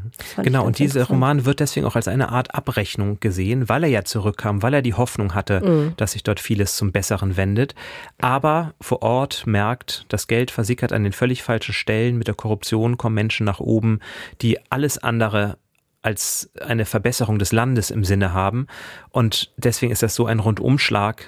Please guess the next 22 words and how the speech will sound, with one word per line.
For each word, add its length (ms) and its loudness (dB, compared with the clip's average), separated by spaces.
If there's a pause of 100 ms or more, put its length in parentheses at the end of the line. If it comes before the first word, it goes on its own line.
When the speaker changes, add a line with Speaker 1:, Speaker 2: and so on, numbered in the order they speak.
(200)
Speaker 2:
den 140 0
er 80 2
natürlich 400 0
so 80 0
leicht 480 0
verfremdet 800 -2
gemacht 400 0
hat, 180 -2
aber 240 0 (340)
wo 140 4
man 300 2 (480)
wahrscheinlich 580 0
auch 80 -2
sehr 220 2
genau 320 2
die 80 -4
jetzige 340 -2
Strukturen 460 0
in 80 0
Nigeria 500 2
erkennen 340 -2
könnte. 380 -6